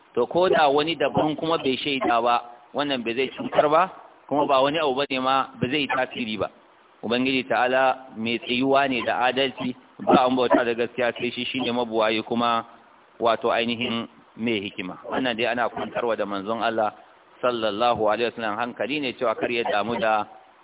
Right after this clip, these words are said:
kafircin Yahudawa da Nasara da mushrikai, da cewa ba su yi imani da shi ba, ba su yadda da shi ba.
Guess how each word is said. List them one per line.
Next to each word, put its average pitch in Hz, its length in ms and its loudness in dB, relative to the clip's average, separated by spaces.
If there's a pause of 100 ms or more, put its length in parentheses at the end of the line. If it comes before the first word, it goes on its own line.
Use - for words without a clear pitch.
(140)
kafircin 120 680 0
Yahudawa 113 800 4
da 98 100 -4
Nasara 120 640 0 (960)
da 110 160 -6
mushrikai, 113 640 -4 (240)
da - 80 -4 (160)
cewa 113 200 2
ba 110 120 -2
su 113 120 -10
yi 113 280 -6
imani 123 320 -4
da 98 120 -4
shi 117 200 -6
ba, 139 260 0
ba 104 140 -4
su 113 80 -6
yadda 104 240 -4
da 110 120 -2
shi 127 200 -4
ba. 143 160 0